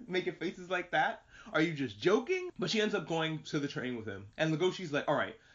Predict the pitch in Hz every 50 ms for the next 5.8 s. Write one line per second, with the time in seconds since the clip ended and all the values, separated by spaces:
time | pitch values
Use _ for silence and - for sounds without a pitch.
0 | - - - 143 143 143 135 135 - 180 170 156 - 180 165 160 156 156 156 -
1 | 151 170 180 185 - 135 123 - - - 160 175 160 151 135 143 113 - - 104
2 | 147 151 143 120 113 - - 160 156 160 151 143 139 139 139 139 127 113 101 98
3 | - - - 151 110 104 120 123 120 104 104 - - 147 120 113 - 127 147 143
4 | 113 107 107 - - - 160 139 - - - - - - - - 156 175 196 202
5 | 208 233 294 - - 233 190 156 - - 135 113 98 95 104